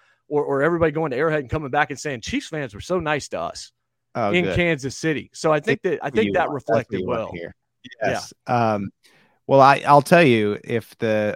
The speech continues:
Speaker 2: over-under for Henry is one twenty-nine, I tend to think it'll be at least one forty. That's kinda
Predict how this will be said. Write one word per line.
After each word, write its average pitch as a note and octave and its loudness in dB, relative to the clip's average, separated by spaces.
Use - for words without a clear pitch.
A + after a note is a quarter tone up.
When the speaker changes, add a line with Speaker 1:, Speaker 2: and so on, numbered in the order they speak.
Speaker 2:
over-under A#2+ -2
for G2+ -6
Henry G#2 -4
is F#2 -10
one A2+ -6
twenty-nine, G2+ -4
I A2 0
tend B2 -2
to A#2 -6
think G#2 -10
it'll G2 -8
be F#2+ -8
at F#2 -8
least G#2+ -8
one F2+ -14
forty. G2 -12
That's F#2 -12
kinda F#2+ -10